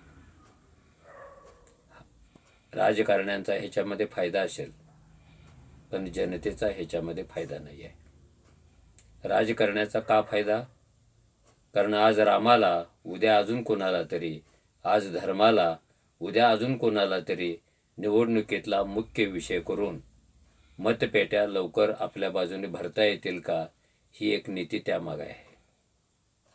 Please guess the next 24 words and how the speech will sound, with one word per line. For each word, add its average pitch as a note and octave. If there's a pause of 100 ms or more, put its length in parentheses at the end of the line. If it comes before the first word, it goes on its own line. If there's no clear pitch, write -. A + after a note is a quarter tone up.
(300)
आपल्याला F2+
लोकशाही F#2+
पाहिजे, G2
आपल्याला E2+
सरकार F2+
पाहिजे, F#2+
आपल्याला E2
राजकारण F#2
पाहिजे, F#2+ (600)
पण G2
त्याचा A2
आधार A#2
जेव्हा A2
आपण G#2
धर्माकडे F#2
नेतो, F2 (600)
तेव्हा G2+ (720)
विकासाच्या G#2+
ऐवजी F2 (440)
अन्य A2
गंभीर G2
प्रश्न A2+
निर्माण E2
होतात, D#2+